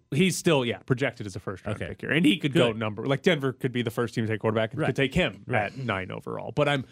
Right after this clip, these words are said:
Speaker 1: I'm curious because it's regarded as such a bad draft class, are teams that need a quarterback, are they gonna maybe pass on it and be like, "All right, how do we get a stopgap? How do we get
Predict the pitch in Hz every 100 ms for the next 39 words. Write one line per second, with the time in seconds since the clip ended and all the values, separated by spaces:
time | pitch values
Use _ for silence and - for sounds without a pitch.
0 | - _ - 180 180 240 226 - 165 196
1 | 160 - 127 143 147 147 123 - 127 110
2 | 98 120 117 117 113 120 - 101 98 -
3 | _ _ _ _ - 139 123 160 175 151
4 | 127 131 120 135 180 285 - 269 370 208
5 | - - - _ _ _ _ _ - 117
6 | 160 160 151 147 135 - 147 180 175 147
7 | 131 117 120 120 117 113 147 104 - 160
8 | 156 143 131 - 123 110 - 104 95 135
9 | 139 131 127 120